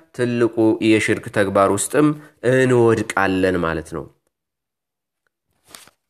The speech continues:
አላህም ይህንን ተግባር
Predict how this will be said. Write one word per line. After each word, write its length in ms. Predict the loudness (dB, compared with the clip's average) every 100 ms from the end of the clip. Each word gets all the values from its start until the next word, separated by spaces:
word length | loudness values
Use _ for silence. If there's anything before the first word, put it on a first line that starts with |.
| _ _ _ _ _ -2
አላህም 540 | 2 4 6 6 2 0 -6 -14 _ _ _ _ -4
ይህንን 480 | 2 4 6 6 4
ተግባር 520 | 4 2 4 2 2